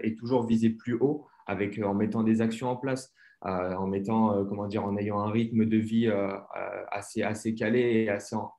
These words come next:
en, en, comment dire, en lien avec notre activité, euh, parce que ça aussi, c'est un, c'est un point important à, à mener. Euh,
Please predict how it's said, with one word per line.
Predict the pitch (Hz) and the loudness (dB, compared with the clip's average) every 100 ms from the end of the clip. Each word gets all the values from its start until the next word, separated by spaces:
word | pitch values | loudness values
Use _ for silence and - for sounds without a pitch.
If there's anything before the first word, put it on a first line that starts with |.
| - | -14
en, | 101 | -10
en, | 107 104 104 98 | -8 -8 -8 -8
comment | 107 107 | -8 -6
dire, | 104 113 - - | -4 -4 -6 -2
en | 110 | 2
lien | 110 127 | 4 6
avec | 113 113 | 6 4
notre | 113 110 | 2 -4
activité, | 110 - 107 104 151 165 - - - 95 | -6 -8 -10 -6 -4 -4 -6 -20 -12 -4
euh, | 90 90 | -2 -2
parce | 90 95 | -4 -8
que | - 101 | -6 -6
ça | 110 | -6
aussi, | 101 - 110 | -6 -6 -8
c'est | 92 | -6
un, | 92 90 | -8 -10
c'est | - | -8
un | 95 | -8
point | 92 95 | -6 -8
important | 90 101 - 104 95 | -6 -10 -6 -4 -4
à, | |
à | 92 101 | -4 -4
mener. | 101 107 143 151 - - - _ | 0 2 0 -2 -12 -18 -18 _
Euh, | 95 95 95 95 95 92 92 | 0 2 2 2 0 -2 -4